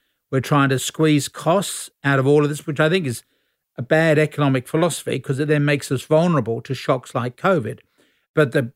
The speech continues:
bean counters are in control, and they're the ones who are trying to drive down costs all the time.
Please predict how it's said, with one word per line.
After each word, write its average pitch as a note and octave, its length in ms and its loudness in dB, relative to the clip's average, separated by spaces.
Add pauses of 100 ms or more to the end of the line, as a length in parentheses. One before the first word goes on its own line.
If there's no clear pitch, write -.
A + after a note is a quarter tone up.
bean F#3+ 280 4
counters B2 500 0
are C#3 60 0
in B2 140 0
control, C#3 720 -2 (460)
and C#3 140 0
they're D#3+ 180 4
the E3 100 2
ones C#3+ 320 2
who C#3+ 80 2
are - 20 0
trying C#3+ 340 0
to C#3+ 80 2
drive C#3 400 0
down C3+ 240 0
costs - 400 -4
all A#2+ 180 0
the A#2+ 120 -10
time. D3 400 -4